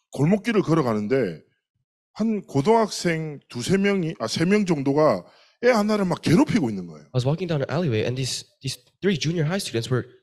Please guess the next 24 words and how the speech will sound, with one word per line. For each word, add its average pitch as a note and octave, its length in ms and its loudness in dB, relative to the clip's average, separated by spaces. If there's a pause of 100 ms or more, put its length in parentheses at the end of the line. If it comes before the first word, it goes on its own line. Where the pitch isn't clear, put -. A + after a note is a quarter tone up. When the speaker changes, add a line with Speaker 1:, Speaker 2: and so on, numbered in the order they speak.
(200)
Speaker 2:
were B2 80 -4 (300)
bullying E3+ 260 0
someone. F#2+ 320 -12 (120)
Speaker 1:
그래서 A3 260 4
제가 G3 340 2
딱 G#3 180 -2
이렇게, E3+ 380 -4
저는 G3 240 2
그런 G3 180 0
거 F3+ 60 2
못 G3+ 200 2
보고 A3 200 4
넘어가거든요. F3+ 640 2 (160)
Speaker 2:
And - 80 -2
I A#2 80 0
can't E3 240 -2
just, B2 320 -6
I B2+ 80 -4
can't F#3+ 180 -2
be F3+ 60 0
a D#3+ 80 4
bystander C3 480 -4
of F2 80 -18
that. F2+ 160 -20